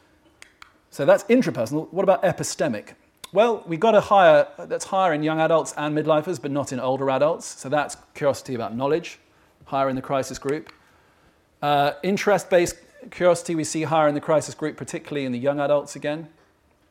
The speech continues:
S-, remember the solid lines crisis. Interpersonal, not a huge difference, but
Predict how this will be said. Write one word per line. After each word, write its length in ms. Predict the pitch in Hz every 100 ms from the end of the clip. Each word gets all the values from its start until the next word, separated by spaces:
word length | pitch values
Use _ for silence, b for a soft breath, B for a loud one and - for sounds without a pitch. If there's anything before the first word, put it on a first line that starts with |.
| _
S-, 240 | - - -
remember 200 | 131 131
the 80 | 123
solid 300 | - 147 131
lines 260 | 131 127 -
crisis. 400 | 139 127 151 143 - - _ _ _ _ _ _ _ _ _ - B B B B -
Interpersonal, 680 | 214 214 208 202 196 214 220
not 160 | 208
a 40 | 180
huge 280 | 202 196
difference, 380 | - 185 214 214
but 280 | - 156 -